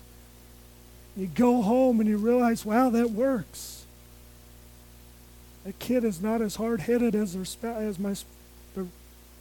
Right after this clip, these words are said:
other si-, parent is." Of course, it'd never be you. It'd be the other parent, right?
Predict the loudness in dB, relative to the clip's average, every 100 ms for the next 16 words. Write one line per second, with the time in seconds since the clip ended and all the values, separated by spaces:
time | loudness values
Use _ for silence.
0 | -8 -4 -2 -2 -2 -2 -2 -2 -2 0
1 | -2 -4 -8 -14 -20 -20 -20 -20 -20 -20
2 | -20 -20 -20 -20 -18 -14 -8 -6 0 0
3 | 0 -4 -4 -2 -2 -4 -4 -2 0 -2
4 | -4 -8 -10 -10 -10 -8 -8